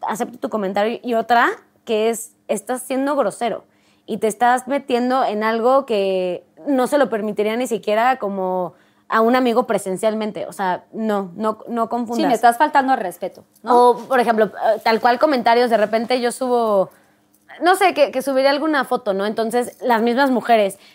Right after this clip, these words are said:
Speaker 1: es como, güey, este, <laughs> uno que me pone, me puso, me pone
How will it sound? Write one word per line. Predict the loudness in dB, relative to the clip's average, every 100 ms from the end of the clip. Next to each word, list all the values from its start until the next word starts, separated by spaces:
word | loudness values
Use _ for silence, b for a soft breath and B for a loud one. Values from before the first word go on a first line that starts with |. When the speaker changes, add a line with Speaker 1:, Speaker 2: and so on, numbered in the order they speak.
| _
Speaker 1:
es | -2 0
como, | 2 2 2
güey, | 4 4 4 4
este, | 2 -2 -4 -4 -2
<laughs> |
uno | 0 0
que | -2
me | -4
pone, | -4 -4 -4 -4 -4
me | -4
puso, | -4 -4 -2 -2 -2
me | -2
pone | -2 -2 -2 -4 -6